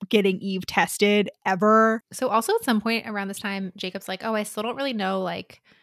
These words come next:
Speaker 2: where Eve came from." 'Cause she mentions that her mom was a lawyer, and he's like, "Oh, I assumed she came from a family, because of her accent, I assumed she came from a family where women didn't work."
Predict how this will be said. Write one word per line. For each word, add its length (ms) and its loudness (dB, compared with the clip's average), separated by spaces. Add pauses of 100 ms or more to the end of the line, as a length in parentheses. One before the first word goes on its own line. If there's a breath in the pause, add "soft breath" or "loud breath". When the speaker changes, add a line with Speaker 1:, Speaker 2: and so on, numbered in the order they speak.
(220 soft breath)
Speaker 2:
where 200 2
Eve 300 -4
came 280 -4
from." 460 -2
'Cause 180 -6
she 100 2
mentions 280 -2
that 100 0
her 100 0
mom 240 -2
was 100 -6
a 60 -6
lawyer, 640 -6 (360 loud breath)
and 100 2
he's 140 2
like, 160 -2
"Oh, 340 2 (140)
I 80 0
assumed 420 -2
she 140 -4
came 260 -4
from 140 -4
a 60 -6
family, 580 -6 (180)
because 160 0
of 60 -2
her 60 4
accent, 440 0
I 40 -4
assumed 240 -6
she 100 -8
came 200 -6
from 140 -8
a 60 -6
family 320 -6
where 140 -6
women 340 -6
didn't 300 -8
work." 480 -10